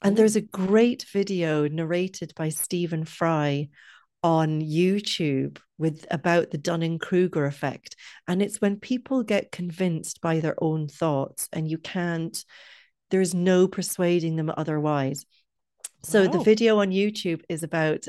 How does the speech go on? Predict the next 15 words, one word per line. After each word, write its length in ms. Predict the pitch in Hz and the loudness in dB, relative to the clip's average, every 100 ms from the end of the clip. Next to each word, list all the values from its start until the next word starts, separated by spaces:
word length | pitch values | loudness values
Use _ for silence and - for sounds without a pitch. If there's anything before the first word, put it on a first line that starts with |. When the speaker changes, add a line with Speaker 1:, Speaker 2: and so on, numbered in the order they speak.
| - | -6
Speaker 1:
a 80 | 156 | -2
guy 640 | 170 165 160 156 151 165 | 2 2 2 2 -2 -6
<laughs> 260 | - _ _ | -14 _ _
who 280 | 370 320 349 - - | 8 8 4 0 -16
squeezed 460 | - - 220 220 214 | -16 -8 -4 -2 0
lemon 340 | 196 220 220 | 2 2 0
over 280 | 170 165 160 | -2 -2 -4
his 220 | 151 151 | -6 -6
face 500 | - 147 151 180 - - - - | -4 -2 -2 -4 -8 -10 -16 -8
because 260 | 175 185 | -4 -4
he 120 | 170 180 | -4 -4
thought 280 | 190 170 | 2 2
he'd 240 | 165 185 175 | 2 -4 -2
be 100 | 170 | -2
invisible, 640 | 165 160 180 175 160 147 | -2 0 -2 0 2 2